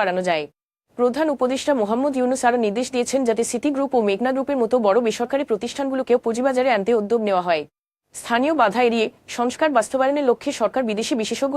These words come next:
নিয়োগের সিদ্ধান্ত নিয়েছে, যারা আগামী তিন মাসের মধ্যে পুঁজিবাজার সংস্কার সংক্রান্ত প্রস্তাব দেবে। প্রধান উপদেষ্টা মোহাম্মদ ইউনুসের নেতৃত্বে অনুষ্ঠিত এক উচ্চ পর্যায়ের বৈঠকে এই সিদ্ধান্ত গৃহীত হয়। এই উদ্যোগের উদ্দেশ্য হল বাজারকে আধুনিকীকরণ এবং বিনিয়োগকারীদের সুরক্ষা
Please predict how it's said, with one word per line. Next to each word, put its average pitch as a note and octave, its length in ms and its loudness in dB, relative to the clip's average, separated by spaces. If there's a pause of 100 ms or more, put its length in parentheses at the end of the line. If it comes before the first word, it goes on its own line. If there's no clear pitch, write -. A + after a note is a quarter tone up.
নিয়োগের A#3 300 -2
সিদ্ধান্ত G#3 380 -4
নিয়েছে, G3+ 240 0 (360)
যারা G#3 140 4 (100)
আগামী A3+ 300 0
তিন C4+ 160 -2
মাসের C#4 260 -2
মধ্যে A3+ 240 0
পুঁজিবাজার A#3+ 500 0
সংস্কার A3 340 -2
সংক্রান্ত G#3 400 -2
প্রস্তাব A3 340 -2
দেবে। D#3+ 160 -2 (560)
প্রধান B3 380 2
উপদেষ্টা B3+ 380 -2 (100)
মোহাম্মদ B3+ 360 0
ইউনুসের B3 400 0
নেতৃত্বে C4 360 -4 (100)
অনুষ্ঠিত G#3+ 300 -6 (120)
এক G3+ 140 -6
উচ্চ - 120 -10 (100)
পর্যায়ের C#4+ 340 0
বৈঠকে G#3 340 -2 (100)
এই A#3+ 140 -2
সিদ্ধান্ত G#3+ 300 -2 (100)
গৃহীত G3+ 300 -2
হয়। D#3+ 160 2 (520)
এই C4 240 4
উদ্যোগের C#4 380 0
উদ্দেশ্য G#3 260 -2 (120)
হল C4+ 100 2 (120)
বাজারকে G3+ 320 0 (100)
আধুনিকীকরণ C4+ 600 -2
এবং A#3 120 2 (260)
বিনিয়োগকারীদের C#4 640 0
সুরক্ষা A#3 320 0